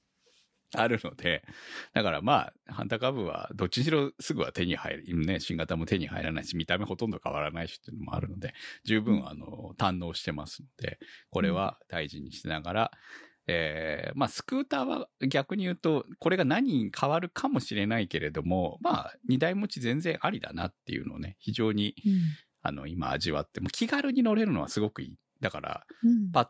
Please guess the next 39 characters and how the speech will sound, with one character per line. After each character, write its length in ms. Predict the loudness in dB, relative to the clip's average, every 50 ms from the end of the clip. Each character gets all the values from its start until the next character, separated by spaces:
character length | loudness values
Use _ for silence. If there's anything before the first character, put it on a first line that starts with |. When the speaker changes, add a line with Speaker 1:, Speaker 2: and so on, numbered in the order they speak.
| _ _ _
Speaker 1:
て、 320 | 2 2 4 4 2 0 0
え 200 | 0 0 0 0
ー、 40 | 0
カ 140 | 2 2 2
バ 180 | 2 2 -2
ー 40 | -4
外 200 | -4 -4 -4 -4
し 160 | -6 -8 -10
て、 400 | -6 -2 0 0 2 0 0 -2 -4
エ 20 |
ン 60 | -6
ジ 120 | -6 -8 -8
ン 60 | -6
か 160 | -6 -6 -4
け 160 | -2 -2 -2
て、 320 | -2 -4 _ -2 -2 -2 0
こ 80 | 0
れ 80 | 0 0
ほ 260 | -2 2 2 4 4
ん 80 | 4 4
と 100 | 2 2
ね、 80 | 2
や 100 | 2 0
っ 60 | 0 0
ぱ 140 | 0 0
り 60 | 0 0
ね、 180 | -4 -6 -8 -10 -14 -20 -20 -20 -20 -20 -20 _ _ _ _ _ _ _ _ _ _ _ _ _ _ _ _ _ _ _ _ 0
キ 200 | 4 6 8 8
ー 40 |
レ 100 | 8 6
ス 160 | 6 4 0 -8
っ 60 | _ 2
て 80 | 2
め 140 | 4 6 4
っ 40 | 4
ち 120 | 4 4
ゃ 40 | 4
便 220 | 6 6 4 4
利。 120 | 2 -4